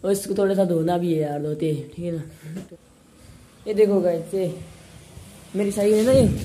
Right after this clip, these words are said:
ये ख़राब है यार, इसमें break होता है ना, ये ख़राब है, इसको बनाऊंगा। ये देखो साइकिल, चलो अभी बनाते हैं, अभी लेके। तो guys, साइकिल का ब्रेक फेल था यार, break fail बना लिया, इसलिए आप साइकिल को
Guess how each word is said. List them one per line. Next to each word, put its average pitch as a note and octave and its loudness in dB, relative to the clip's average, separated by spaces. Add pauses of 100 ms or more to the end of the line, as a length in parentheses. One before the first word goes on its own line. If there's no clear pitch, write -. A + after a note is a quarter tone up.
(380)
ये G#3+ 6
ख़राब F#3 2
है E3 2
यार, D#3+ 2
इसमें F3+ -2
break F3+ 0
होता F3 0
है F3 2
ना, F#3+ -4
ये F#3 -2
ख़राब F3 -6
है, E3+ -4
इसको E3+ -8
बनाऊंगा। E3+ -4
ये F3 -4
देखो E3 -6
साइकिल, D#3 -10 (580)
चलो F#3+ 0
अभी F#3+ 2
बनाते F3 -2
हैं, E3 -4
अभी E3 -4
लेके। E3 -6 (600)
तो G#3 2
guys, A3+ 4
साइकिल G#3 2
का A3 4
ब्रेक F#3+ 0 (100)
फेल F#3+ 2
था F3+ -2
यार, D#3+ 0 (160)
break F#3+ 2
fail F#3+ 0
बना F3+ 0
लिया, F3 -2 (180)
इसलिए F#3+ 2
आप F#3 2 (120)
साइकिल F#3 -2
को G3 0